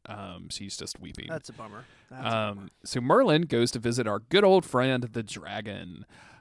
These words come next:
Speaker 1: Uh, the dragon is well aware of what's going on. He knows immediately what he has to do. Uh, so he just fucks with Merlin just a little bit,
Speaker 2: Yeah.
Speaker 1: just to, just to wind that dude up, just
Speaker 2: He
Speaker 1: to
Speaker 2: just, he's like,
Speaker 1: yank
Speaker 2: "How do,
Speaker 1: his
Speaker 2: how do I beat a
Speaker 1: chain.
Speaker 2: Geodude?" And he says, "Trust the elements that are at your command.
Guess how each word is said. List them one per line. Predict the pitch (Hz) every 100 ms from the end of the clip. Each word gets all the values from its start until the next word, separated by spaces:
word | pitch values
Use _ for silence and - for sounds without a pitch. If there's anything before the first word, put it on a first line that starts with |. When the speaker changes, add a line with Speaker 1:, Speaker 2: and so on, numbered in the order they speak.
| -
Speaker 1:
Uh, | - 101 101 113
the |
dragon | 120 127 139 135
is | 117 107
well | 110 165
aware | 143 117 104
of | 107
what's | 104 -
going | 98 98
on. | 95 95 98
He | 110 107
knows | 120 113
immediately | 107 113 147 135 117 110
what | 104 104
he | 104
has | 101
to | -
do. | 98 95 92 - -
Uh, | 104 98
so | - 101
he | 101 113 110
just | 110 - 120 110 -
fucks | - - 110 - 107
with | - _ _ _
Merlin | 110 101 98 90 98
just | - 120
a | 117
little | 107 101
bit, | 95 87 131
Speaker 2:
Yeah. | 175
Speaker 1:
just | 123 -
to, | 131 113 107
just | 139 -
to | 131
wind | 110 117 120 123 127 123
that | 117 113
dude | 117 107
up, | 95 78
just | - -
Speaker 2:
He | 113
Speaker 1:
to | 104
Speaker 2:
just, | 98 - -
he's | 147 147
like, | 156
Speaker 1:
yank | 113 127
Speaker 2:
"How |
do, | 139
Speaker 1:
his | 135
Speaker 2:
how | 190
do | 214
I | 117
beat | 107 214
a |
Speaker 1:
chain. | 156 156 208 226
Speaker 2:
Geodude?" | 165 156 147 127
And | 135
he | 160
says, | 156 170 -
"Trust | - - 196 -
the | 226 180
elements | 180 190 175 160
that | 160 151
are | 156
at | 143
your | 139
command. | - 135 127 120 117